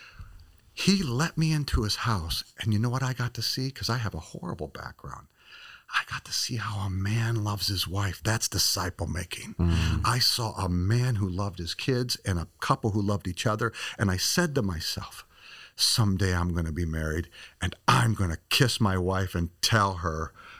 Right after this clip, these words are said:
Speaker 1: 'Thank you for the delicious meal,' and then I'm gonna do the dishes." My wife's outside here. You
Speaker 2: Yeah,
Speaker 1: ask
Speaker 2: she
Speaker 1: her
Speaker 2: is.
Speaker 1: if
Speaker 2: I'm,
Speaker 1: I do
Speaker 2: I,
Speaker 1: that.
Speaker 2: I need to
Speaker 1: You
Speaker 2: verify that. I need to verify that.
Speaker 1: So
Speaker 2: That's <laughs>
Speaker 1: here's my whole point.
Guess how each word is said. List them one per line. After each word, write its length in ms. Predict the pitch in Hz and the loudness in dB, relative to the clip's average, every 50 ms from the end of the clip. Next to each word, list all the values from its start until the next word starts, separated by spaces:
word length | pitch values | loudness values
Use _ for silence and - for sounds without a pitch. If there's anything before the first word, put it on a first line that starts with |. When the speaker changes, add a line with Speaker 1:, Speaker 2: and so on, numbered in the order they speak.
| - - | -20 -2
Speaker 1:
'Thank 340 | - - 117 113 107 - | 2 4 4 4 4 4
you 80 | - 110 | 2 2
for 160 | - - 104 | 2 4 2
the 80 | 90 92 | 2 2
delicious 540 | 85 92 92 98 98 - - 92 - - 101 | 2 2 2 2 2 0 0 0 2 2 4
meal,' 260 | 98 98 92 87 82 | 4 4 2 2 0
and 100 | 82 85 | 0 0
then 120 | 90 87 | 2 2
I'm 120 | 87 87 85 | 0 0 0
gonna 220 | 85 80 80 78 | -2 -2 -2 -4
do 240 | 76 69 85 90 85 | -4 -2 -2 0 0
the 120 | 78 80 71 | -2 -2 -2
dishes." 400 | - 87 78 - - 73 - 82 | -2 -2 -2 -2 -4 -6 -4 -4
My 100 | 82 90 | -4 0
wife's 340 | 92 107 110 113 - - | 2 2 2 0 0 -2
outside 500 | 90 76 73 - - - 78 78 76 71 | -2 -2 -2 -2 -4 -4 -2 -2 -4 -4
here. 140 | - - - - | -6 -6 -4 0
You 100 | - 113 | 0 4
Speaker 2:
Yeah, 220 | 95 95 87 87 | 6 6 6 6
Speaker 1:
ask 100 | 87 92 | 4 4
Speaker 2:
she 80 | - 95 | 4 4
Speaker 1:
her 80 | 85 85 | 4 4
Speaker 2:
is. 80 | 85 | 4
Speaker 1:
if 60 | 85 | 4
Speaker 2:
I'm, 80 | 87 92 | 6 4
Speaker 1:
I 100 | 98 95 | 4 6
do 80 | - 101 | 4 4
Speaker 2:
I, 60 | 87 | 2
Speaker 1:
that. 340 | - - - - - 120 107 | 2 -2 -4 -2 0 4 4
Speaker 2:
I 140 | 87 90 | 4 6
need 100 | 95 104 | 6 6
to 80 | 98 98 | 6 6
Speaker 1:
You 80 | 101 92 | 6 6
Speaker 2:
verify 340 | 101 95 95 - 98 95 92 | 6 4 4 4 4 4 6
that. 280 | 85 95 87 87 - | 4 4 2 2 4
I 40 | 104 | 4
need 100 | 104 107 | 6 6
to 80 | 98 87 | 6 6
verify 400 | 87 85 82 85 - 85 82 80 | 4 4 2 2 2 2 2 4
that. 80 | 78 80 | 4 2
Speaker 1:
So 60 | 78 | 2
Speaker 2:
That's 220 | 82 90 87 - | 2 2 0 0
<laughs> 60 | - - | 4 4
Speaker 1:
here's 180 | 160 165 160 | 4 4 6
my 160 | 151 156 156 156 | 2 2 2 2
whole 160 | - 160 147 | 0 2 0
point. 380 | - - - 170 156 120 85 - | 0 0 0 -2 -2 -2 -4 -8